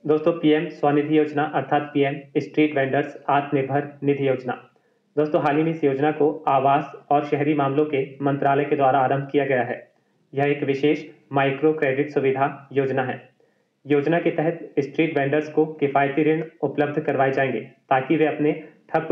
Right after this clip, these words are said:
पड़े कार्य को फिर से आरंभ कर सकें और आजीविका के लिए आय जुटा सकें। दोस्तों, योजना के तहत लगभग पचास लाख से अधिक लोगों को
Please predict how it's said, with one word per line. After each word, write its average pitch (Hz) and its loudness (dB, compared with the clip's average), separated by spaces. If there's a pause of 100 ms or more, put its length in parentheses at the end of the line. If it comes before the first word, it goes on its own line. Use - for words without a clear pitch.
(100)
पड़े 147 2
कार्य 139 0
को 143 0
फिर 143 0
से 160 0
आरंभ 143 2
कर 147 0
सकें 151 -2 (200)
और 147 0
आजीविका 156 0
के 147 0
लिए 117 -4 (120)
आय 143 2
जुटा 139 0
सकें। - -8 (400)
दोस्तों, 160 2
योजना 151 2
के 160 0
तहत 131 -4
लगभग 143 0
पचास 147 0
लाख 139 0
से 151 4
अधिक 147 -2
लोगों 143 2
को 151 2